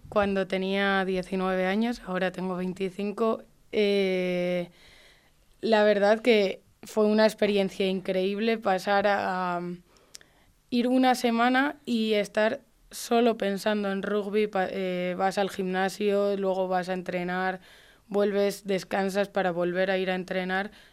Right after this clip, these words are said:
La verdad que fue una experien-, una experiencia increíble, eh, me llenó mucho como jugadora y, eh, ¿por qué no repetirla? Pero bueno, eso ahora mismo son, es un objetivo secundario.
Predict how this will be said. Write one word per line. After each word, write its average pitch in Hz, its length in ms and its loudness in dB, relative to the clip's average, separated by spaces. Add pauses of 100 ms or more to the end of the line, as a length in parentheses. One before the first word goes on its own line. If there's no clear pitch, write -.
La 190 140 4
verdad 196 260 4
que 233 160 4
fue 220 160 -2
una 214 200 0
experien-, 202 560 -4 (100)
una 208 240 -4
experiencia 196 560 -2
increíble, 202 680 -2 (540)
eh, 180 920 0
me 202 200 -2
llenó 196 240 0
mucho 220 340 0
como 214 220 0
jugadora 214 720 0 (480)
y, 175 640 -10 (720)
eh, 180 540 -6 (120)
¿por 170 160 -4
qué 185 140 -8
no 185 120 -2
repetirla? 175 800 -6
Pero 170 440 -6
bueno, 180 340 -2 (580)
eso 226 260 0
ahora 214 320 2
mismo 220 340 0
son, 185 640 -6 (720)
es 214 160 -2
un 226 100 0
objetivo 202 480 0
secundario. 170 680 -8